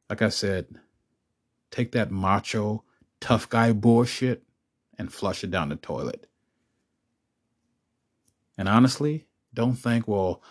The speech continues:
I'm a part of the mafia. I'm in a gang. I'm a killer. I'm this. I'm a that." So?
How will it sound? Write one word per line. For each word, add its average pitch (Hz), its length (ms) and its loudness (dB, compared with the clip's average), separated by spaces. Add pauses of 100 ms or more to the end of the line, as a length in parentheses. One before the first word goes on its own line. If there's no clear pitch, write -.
(340)
I'm 127 200 2
a 117 60 4
part 82 260 -4
of 78 80 -12
the - 80 -12
mafia. 87 560 -8 (540)
I'm 220 180 4
in - 100 -2
a - 140 -16 (140)
gang. - 680 -6 (720)
I'm 113 160 0
a - 220 -4
killer. 95 540 -2 (140)
I'm 92 280 -4
this. - 520 -6
I'm 95 120 -4
a - 180 -6
that." - 320 -8 (560)
So? - 680 -4